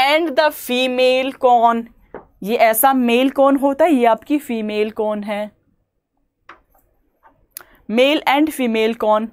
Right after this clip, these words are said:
male stobless या फीमेल stobless भी आप इसको बुला सकते हो, राइट। Spore get transferred through air, Anemophilus will always be there। Yes, mainly it was, uh, it was for economic importance। तो we have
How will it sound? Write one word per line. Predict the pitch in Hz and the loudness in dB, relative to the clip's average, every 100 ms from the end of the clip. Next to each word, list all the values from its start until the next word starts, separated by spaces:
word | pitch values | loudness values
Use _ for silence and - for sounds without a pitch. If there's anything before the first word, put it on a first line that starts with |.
| 220 | -2
male | 247 269 302 | 0 0 0
stobless | 277 247 233 285 294 | 0 0 2 0 2
या | 254 | -2
फीमेल | 254 233 226 240 | 0 -4 -2 -4
stobless | - 226 220 233 208 | -4 -4 -2 -6 -4
भी | 269 | -2
आप | 269 233 | 0 -2
इसको | 233 - 240 | -4 -6 -8
बुला | 185 190 220 | -4 -4 -4
सकते | - 190 - 196 | -10 -16 -12 -10
हो, | 185 190 - - - _ _ _ _ _ _ _ _ _ _ _ - _ 202 | -10 -12 -12 -20 -20 _ _ _ _ _ _ _ _ _ _ _ -20 _ -6
राइट। | 196 247 339 392 _ - - | 0 2 2 -2 _ -20 -10
Spore | - - 294 311 | -6 2 2 4
get | 320 311 | 0 2
transferred | 302 294 302 330 320 | 0 0 2 0 0
through | 330 339 - | 0 -2 0
air, | 262 302 269 180 - _ - | 2 4 2 0 -8 _ -2
Anemophilus | 247 285 349 330 302 294 | 2 4 2 2 0 2
will | 285 | 2
always | 269 254 247 247 214 | 2 4 2 2 0
be | |
there। | 208 196 - - 269 | 2 0 -2 -6 0
Yes, | 277 277 | 0 2
mainly | 262 294 349 359 | 2 2 2 2
it | 349 | 0
was, | 294 302 339 - - | 2 2 2 -6 0
uh, | 214 214 - _ _ _ - | 2 2 -4 _ _ _ -6
it | 240 | -2
was | 262 294 320 | 2 0 2
for | 302 320 - | 2 2 0
economic | 269 269 269 302 - | 0 2 2 0 0
importance। | 269 233 196 180 185 185 - | 0 4 2 2 -2 -6 -2
तो | 285 | -2
we | 240 302 | 2 0
have | 294 392 | 2 -2